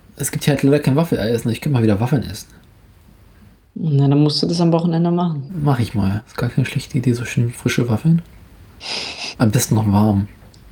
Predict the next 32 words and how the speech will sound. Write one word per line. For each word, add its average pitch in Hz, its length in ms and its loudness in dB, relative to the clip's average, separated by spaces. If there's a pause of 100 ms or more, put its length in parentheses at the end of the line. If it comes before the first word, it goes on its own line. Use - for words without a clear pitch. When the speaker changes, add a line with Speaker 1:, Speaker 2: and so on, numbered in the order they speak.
(300)
Speaker 2:
Ein - 60 -2
Apfelstrudel 190 540 2
hinterher. 214 460 0 (260)
Speaker 1:
Ja. 139 300 -4 (720)
Ich - 140 -6
hab 135 100 0
ja 143 60 2
mal 120 160 2
Waffeln 127 260 0
gefüllt. 123 480 2 (640)
Speaker 2:
Aha. 165 240 4
Speaker 1:
Das 208 80 2
war 110 80 2
gut. 107 240 -4 (240)
Speaker 2:
Ach - 180 -4
ja. 233 380 2 (1500)
Speaker 1:
Aber 110 80 0
jetzt 107 140 0
weiß 131 140 2
ich, - 80 -4
was - 100 -2
hatte 151 100 0
ich - 60 -8
denn 117 120 0
da 107 60 2
drin? 131 300 0
Äh, 101 460 0 (1600)
weißt - 180 -4
du 160 60 4
das 156 120 0
noch? 233 240 0 (1700)
Speaker 2:
Ähm, 147 1300 2